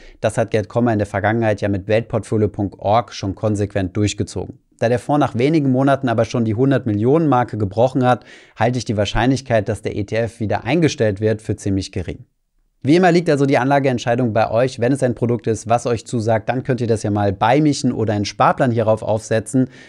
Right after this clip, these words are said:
Wenn ihr sagt, „Nö, ich mach das lieber selbst“, dann ist auch das sicherlich eine Option, die Gerd Kommer euch sicherlich verzeihen wird.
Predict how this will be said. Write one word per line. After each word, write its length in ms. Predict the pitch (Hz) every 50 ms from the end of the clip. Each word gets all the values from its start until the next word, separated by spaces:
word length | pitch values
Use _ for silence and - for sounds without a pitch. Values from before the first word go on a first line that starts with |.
| - -
Wenn 140 | - 120 127
ihr 100 | 131 131
sagt, 300 | 110 117 117 120 110 -
„Nö, 240 | 120 127 139 151 156 147
ich 140 | 123 -
mach 120 | 131 120 113
das 180 | - 120 -
lieber 240 | - 113 101 104 101
selbst“, 280 | 101 104 110 104 - -
dann 120 | 104 101
ist 100 | 98 -
auch 140 | 104 95 -
das 180 | - 120 120 -
sicherlich 400 | 127 117 101 117 110 104 - 110
eine 160 | 104 101 98
Option, 440 | 95 - - - 123 120 117 113 - - - - -
die 60 | 107
Gerd 220 | 107 104 95 -
Kommer 240 | - 120 107 110 104
euch 120 | 98 92
sicherlich 480 | - - 113 104 - 101 92 95 - -
verzeihen 440 | - 98 - - 101 90 85 85 80
wird. 180 | - - -